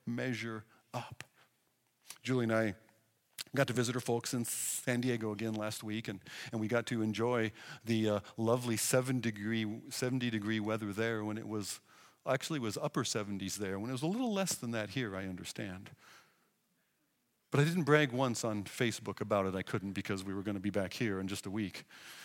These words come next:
You would have caught me at it. But we were sitting once in a restaurant, and, and Julie had the biggest burrito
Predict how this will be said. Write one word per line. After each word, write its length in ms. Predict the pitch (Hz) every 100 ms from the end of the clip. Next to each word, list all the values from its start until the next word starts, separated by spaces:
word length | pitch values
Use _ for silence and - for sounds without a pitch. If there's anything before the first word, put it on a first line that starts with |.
| -
You 100 | 113
would 80 | 107
have 80 | 101
caught 200 | 117 101
me 140 | 95
at 140 | 92 95
it. 180 | 95 - _ - - - - - - - - - _ _ _ _ -
But 120 | 147 196
we 140 | 185
were 160 | 165 165
sitting 360 | 226 220 185
once 480 | 160 180 - - -
in 160 | 349 135
a 40 |
restaurant, 600 | 139 147 - 117 82 - - _ _ -
and, 220 | - 143 123 - - _ _ _
and 120 | 139 127
Julie 420 | 180 180 120 110 - _ _ _ _ -
had 420 | 139 139 131 120
the 60 | 110
biggest 560 | 107 139 147 - 127
burrito 500 | 110 113 127 120 113